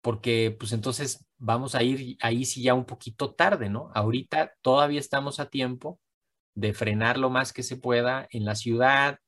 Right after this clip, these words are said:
disminuir la movilidad, evitar, eh,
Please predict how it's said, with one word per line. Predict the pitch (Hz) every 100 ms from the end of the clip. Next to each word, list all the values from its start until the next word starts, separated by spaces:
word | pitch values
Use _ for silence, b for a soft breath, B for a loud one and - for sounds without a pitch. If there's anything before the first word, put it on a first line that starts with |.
| _ _ -
disminuir | 113 107 110 113 120 131
la | 127
movilidad, | 127 120 120 120 123 123 120
evitar, | 104 104 117 117 120 _ _ _ _
eh, | 113 107 107 117 123